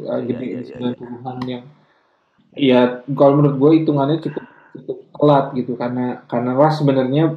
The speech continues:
Speaker 1: udah dalam posisi, posisi anti klimaks kan. Gitu, eh, dengan album-album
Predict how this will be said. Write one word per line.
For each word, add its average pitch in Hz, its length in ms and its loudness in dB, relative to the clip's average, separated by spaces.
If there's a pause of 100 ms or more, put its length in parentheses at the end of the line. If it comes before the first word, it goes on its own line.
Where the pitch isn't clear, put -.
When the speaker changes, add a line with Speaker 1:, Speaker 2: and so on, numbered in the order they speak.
(840)
Speaker 1:
udah 139 260 4
dalam 127 320 4
posisi, 123 800 0
posisi 127 400 -8
anti 123 300 -2
klimaks 135 500 0
kan. 110 220 -10 (1000)
Gitu, - 220 -12
eh, 123 380 -2
dengan 127 340 -6
album-album 123 640 -6